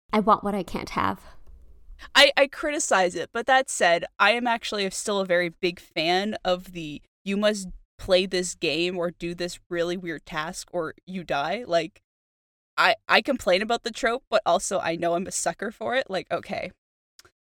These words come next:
Speaker 2: I think it's dumb,
Speaker 1: Oh, no,
Speaker 2: but
Speaker 1: I, I'm also a suck-, like, I love when there's, like, severe consequences, like your life. Specifically, I think
Speaker 2: Yeah.
Speaker 1: it was in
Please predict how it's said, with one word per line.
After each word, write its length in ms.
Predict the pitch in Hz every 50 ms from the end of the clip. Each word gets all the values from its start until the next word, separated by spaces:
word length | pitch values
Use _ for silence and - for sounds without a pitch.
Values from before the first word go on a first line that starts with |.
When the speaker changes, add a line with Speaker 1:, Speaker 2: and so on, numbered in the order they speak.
| _ _ _ _ _ _ _ _ -
Speaker 2:
I 60 | 226
think 140 | - 190 180
it's 160 | 180 - -
dumb, 280 | - - 196 175 - -
Speaker 1:
Oh, 40 | 285
no, 100 | 285 220
Speaker 2:
but 240 | 220 240 254 220 -
Speaker 1:
I, 120 | 240 247 285
I'm 100 | 302 269
also 280 | 233 262 262 - 254 196
a 80 | 196
suck-, 220 | 214 - 202 - -
like, 160 | - 220 -
I 120 | - 240
love 380 | 233 233 220 220 220 233 240 240
when 120 | 262 254
there's, 280 | 233 220 214 220 240 -
like, 160 | 214 196 -
severe 460 | - - 254 185 - 226 196 202 208
consequences, 840 | 202 - - - - 165 - 190 - - - 160 - - 170 170 -
like 180 | 180 180 180
your 140 | - 180 175
life. 480 | 170 165 151 - - 185 - - - - - - - - - - - - -
Specifically, 540 | - - 247 254 - 277 247 277 269 269 247
I 60 | 233
think 200 | 233 - 233 233
Speaker 2:
Yeah. 100 | 202 165 226
Speaker 1:
it 120 | 226 -
was 240 | - 226 214 208 202 -
in 540 | - 214 214 214 202 185 185 202 202 202 208